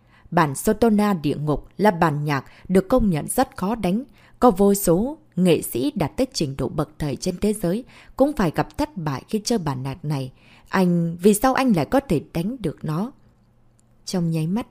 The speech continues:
tất cả mọi người đều hiện lên vẻ kinh ngạc. Tất cả tập trung ở trên người Lâm Thiểu Huy. Ngay lập tức khóe miệng Lâm Thiểu Huy nâng lên, vẽ ra một nụ cười tà mị.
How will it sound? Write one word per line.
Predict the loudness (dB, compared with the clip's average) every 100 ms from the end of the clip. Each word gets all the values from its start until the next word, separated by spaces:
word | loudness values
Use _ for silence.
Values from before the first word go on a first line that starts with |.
| -10
tất | -12 -6
cả | -4
mọi | -2 -4
người | -4 -4 -4
đều | -4 -2
hiện | -2 -2
lên | -2 -2
vẻ | -6
kinh | -8 -6 -4 -2
ngạc. | -4 -10 -16 _ -20 -8
Tất | -6 -6 -4
cả | -4 -4 -6
tập | -6
trung | -4 -2
ở | -2
trên | -2 -2 -2
người | -2 -4
Lâm | -4 -4
Thiểu | -4 -10 -6
Huy. | -4 -4 -6 -20 -20 -12 -2
Ngay | 0
lập | 0 -2 -2
tức | -6 -4
khóe | -4 -2
miệng | 0 -2 -2 -6
Lâm | -6
Thiểu | -4 -4
Huy | -2 0
nâng | 2 2 0 -2
lên, | -2 -4 -8 -20 -16 0
vẽ | 0 0 -2
ra |
một | 0 0 0
nụ | -4 -4
cười | -6 -6
tà | -6 -8
mị. | -6 -4 -4